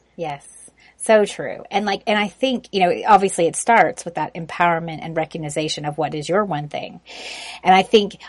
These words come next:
I will tell you in my experience that your level of success and impact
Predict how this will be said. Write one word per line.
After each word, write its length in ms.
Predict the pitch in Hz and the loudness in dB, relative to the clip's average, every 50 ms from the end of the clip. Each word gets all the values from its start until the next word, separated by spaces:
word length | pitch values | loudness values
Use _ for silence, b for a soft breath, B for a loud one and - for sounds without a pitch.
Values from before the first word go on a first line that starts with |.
| B | B
I 120 | B 190 202 | B 6 6
will 200 | 190 214 214 214 | 8 6 4 2
tell 320 | - - - 208 220 226 | 2 2 4 6 6 6
you 180 | 240 214 190 175 | 4 2 2 0
in 100 | 170 175 | 0 0
my 140 | 165 160 | -2 -6
experience 840 | 160 160 - - - - 214 208 220 226 214 202 175 151 151 - - | -6 -8 -8 -8 -6 -4 -4 -2 -2 -2 -4 -4 -6 -8 -10 -10 -4
that 200 | - - - - 165 | -2 -2 -2 -2 -2
your 420 | 165 170 180 190 208 220 226 226 | -2 2 4 6 8 8 6 6
level 540 | 226 208 185 180 185 185 185 196 196 190 - - | 6 6 8 8 8 8 6 4 -2 -2 -2 -2
of 260 | - 180 170 170 175 | 0 0 0 0 -2
success 880 | - - - - - - - 196 190 185 156 - - - - - - - _ _ | -6 -8 -8 -8 -8 -2 4 6 6 6 4 2 -4 -12 -14 -14 -16 -20 _ _
and 260 | - 180 185 190 185 | -2 0 0 0 0
impact 680 | - 185 170 175 175 - - - 151 - - - - | -2 -4 -4 -4 -6 -10 -12 -14 -14 -16 -18 -20 -20